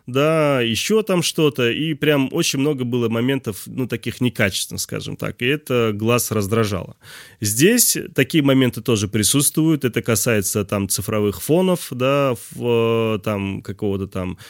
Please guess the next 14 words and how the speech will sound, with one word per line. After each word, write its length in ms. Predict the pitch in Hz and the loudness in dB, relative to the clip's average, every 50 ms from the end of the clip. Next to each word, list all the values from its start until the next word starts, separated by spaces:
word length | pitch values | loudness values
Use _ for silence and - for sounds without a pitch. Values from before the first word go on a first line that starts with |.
| - _ - | -18 _ -4
я 60 | 110 | -2
не 100 | 104 101 | 0 0
знаю, 320 | 90 98 107 101 95 90 - | 0 0 0 0 0 -2 -4
пляжа, 480 | - 117 107 110 107 107 104 92 95 95 | -2 0 2 4 4 4 2 0 -2 -8
там 220 | - - 92 92 | -8 -8 -6 -6
еще 320 | 95 95 - - 110 104 98 | -4 -4 -4 -2 -2 -2 -2
что-то, 360 | 95 - - 104 95 - 98 | -4 -6 -8 -8 -6 -8 -8
там 180 | - 101 95 98 | -6 -4 -4 -2
видно, 240 | 98 107 98 101 92 | -2 -2 -2 -2 -4
что 180 | - - 104 | -4 -4 -4
они 300 | 95 95 95 98 98 101 | -4 -2 -2 -2 -2 -2
снимали 420 | 101 - - 117 110 110 101 98 101 | -2 -2 0 0 0 0 0 -2 -4
в 100 | 98 - | -4 -4
павильоне, 640 | - 107 110 127 139 165 190 214 220 202 196 180 | -4 -2 0 2 4 6 6 6 6 4 2 0